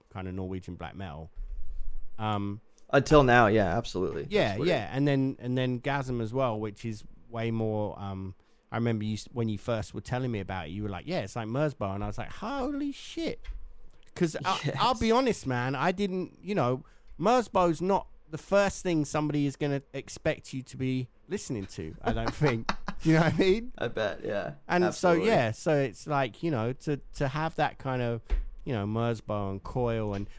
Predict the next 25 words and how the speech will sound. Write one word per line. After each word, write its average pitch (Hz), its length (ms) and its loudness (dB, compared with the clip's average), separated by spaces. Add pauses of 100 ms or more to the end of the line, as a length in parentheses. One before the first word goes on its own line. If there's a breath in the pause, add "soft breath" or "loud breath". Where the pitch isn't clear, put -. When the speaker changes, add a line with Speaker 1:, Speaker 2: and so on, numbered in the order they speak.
Speaker 1:
but 202 140 4
it 220 100 2
makes 277 280 0
sense, 196 380 -2
I 131 80 0
think, 156 360 -2
because, 165 640 0 (260)
like, 160 180 -4
there's 160 140 -4
certain 160 440 0 (120)
Speaker 2:
That 123 100 8
was 185 140 6
my 214 100 10
Speaker 1:
as 143 80 6
Speaker 2:
gateway 127 400 12
into 117 180 2
noise, 92 420 2
really, 65 320 0 (100)
was, 69 340 -8 (140)
was 131 80 -4
Speaker 1:
What, 120 100 0
Speaker 2:
False 120 500 0
Speaker 1:
Merzbow? 113 60 0
Speaker 2:
Demon, 78 460 -4
like, - 280 -8